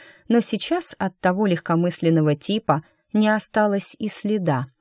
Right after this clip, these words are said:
Передо мной был другой человек, собранный,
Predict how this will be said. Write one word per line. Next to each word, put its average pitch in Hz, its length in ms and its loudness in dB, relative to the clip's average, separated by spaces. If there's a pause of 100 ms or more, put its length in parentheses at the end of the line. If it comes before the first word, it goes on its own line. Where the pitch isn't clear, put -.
(360)
Передо 202 340 4
мной 277 300 6
был 240 300 2
другой 214 420 0
человек, 165 720 0 (300)
собранный, 175 720 0